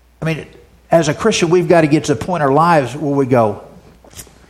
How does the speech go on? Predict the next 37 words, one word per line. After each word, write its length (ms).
"Search 300
me, 140
O 80
God. 320
Know 120
my 160
heart." 260
I 60
remember 480
in 140
Piedmont, 440
Oklahoma, 560
a 20
long 300
time 220
ago, 300
forty 300
years 220
ago, 220
this 80
church, 300
uh, 260
Sunday 200
school 180
was 120
over, 260
and 80
we'd 200
come 200
and 100
sat 200
down 200
and, 160
uh, 100
wait 240
for 120
the 160